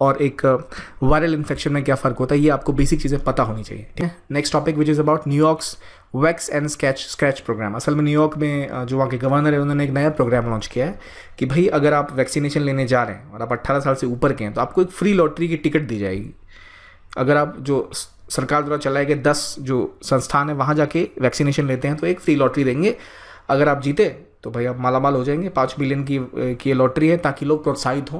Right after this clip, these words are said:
आके वैक्सीनेशन करवाने के लिए। तो ये इसलिए इंपॉर्टेंट है कि अगर कभी ऑप्शन में आ गया तो आपको ऐसा लग सकता है कि भाई सरकार क्यों लॉटरी टिकट बेचने लग गई।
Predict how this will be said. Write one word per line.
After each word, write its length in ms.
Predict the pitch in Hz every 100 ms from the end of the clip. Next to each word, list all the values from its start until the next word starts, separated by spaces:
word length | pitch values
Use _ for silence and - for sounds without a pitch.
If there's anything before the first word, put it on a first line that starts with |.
| -
आके 360 | 143 117 160 254 - - - - - -
वैक्सीनेशन 460 | 139 - 151 143 143
करवाने 380 | 135 120 113 104
के 60 |
लिए। 120 | 110
तो 120 | 117 131
ये 160 | 156
इसलिए 280 | 202 196 220
इंपॉर्टेंट 420 | 180 160 156 170
है 60 | 175
कि 120 | 175 - -
अगर 220 | 151 196
कभी 200 | 175 170
ऑप्शन 260 | 151 - 175
में 120 | 165
आ 120 | 151
गया 140 | 156
तो 100 | 151
आपको 160 | 165 185
ऐसा 120 | 175
लग 220 | 143 170
सकता 280 | 165 147 156
है 60 | 160
कि 60 |
भाई 120 | 180 175
सरकार 340 | 160 160 165
क्यों 160 | 180 170
लॉटरी 200 | 151 147
टिकट 200 | 147 131
बेचने 280 | 123 131
लग 160 | 123 117
गई। 140 | 156